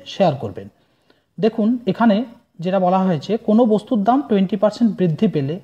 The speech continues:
খরচ কত শতাংশ কমালে মূল্যবৃদ্ধির কোনো প্রভাব পড়বে না। তার মানে আগে যা খরচ হতো, এখনও যেন খরচ তাই থাকে, তাহলে খরচ কত শতাংশ কমাতে হবে? যেখানে বস্তুর দাম বেড়েছে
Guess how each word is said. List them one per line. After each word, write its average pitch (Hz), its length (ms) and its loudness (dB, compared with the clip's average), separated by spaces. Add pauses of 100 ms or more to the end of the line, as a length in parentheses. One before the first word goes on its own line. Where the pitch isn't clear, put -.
(120)
খরচ 202 440 0 (320)
কত 185 240 -4
শতাংশ 254 520 -2
কমালে 165 540 -2 (400)
মূল্যবৃদ্ধির 220 600 2
কোনো 214 240 2
প্রভাব 190 380 0
পড়বে 131 240 0
না। 95 120 -10 (440)
তার 175 60 -6
মানে 190 100 0
আগে 170 240 0
যা 226 120 0
খরচ 170 380 -4
হতো, 269 260 -4
এখনও 247 240 0
যেন 277 180 -2
খরচ 269 480 0
তাই 143 160 -2
থাকে, 101 280 -16 (420)
তাহলে 220 220 -2
খরচ 226 420 -2
কত 175 180 -2
শতাংশ 202 440 -4
কমাতে 139 420 -4
হবে? 92 120 -14 (560)
যেখানে 190 280 -2
বস্তুর 214 320 0
দাম 226 200 4
বেড়েছে 220 500 2